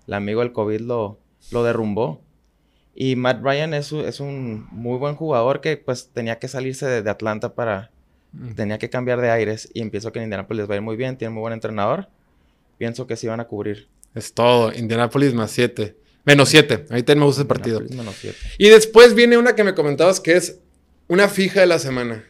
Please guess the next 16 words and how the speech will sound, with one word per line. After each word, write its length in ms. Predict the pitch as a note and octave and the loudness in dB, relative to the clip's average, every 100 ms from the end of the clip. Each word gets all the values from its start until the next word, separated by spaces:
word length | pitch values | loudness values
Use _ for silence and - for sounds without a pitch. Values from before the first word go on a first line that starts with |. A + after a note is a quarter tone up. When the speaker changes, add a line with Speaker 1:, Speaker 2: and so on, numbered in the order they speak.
| _ _ _ _ _ | _ _ _ _ _
Speaker 2:
Con 120 | - C#3 | -4 -2
la 140 | C#3 | 0
que 80 | D3+ | 0
vas 100 | F3 | 0
a 40 | |
apostar 600 | - C#3+ E3+ F3+ F#3+ - _ _ _ _ _ - | -2 -2 2 2 0 -10 _ _ _ _ _ -8
la 160 | C3 | -2
renta, 480 | C3 E3 F3 F#3 F#3+ D#3 | 2 2 2 0 -2 -2
rentas 340 | D#3+ D#3 C#3 | -2 0 -2
futuras, 420 | C#3 C#3 E3 F#3 D3+ | -4 -2 2 2 2
la 100 | C3+ | 2
renta 260 | D3+ D3+ | 2 2
del 140 | E3+ D#3 | 2 4
año, 440 | F3 G3 G3+ D#3 - _ - | 2 0 -2 -8 -16 _ -8
el 180 | B2 | 0
carro, 520 | - D#3+ F3+ F#3 D3 | 6 8 10 6 2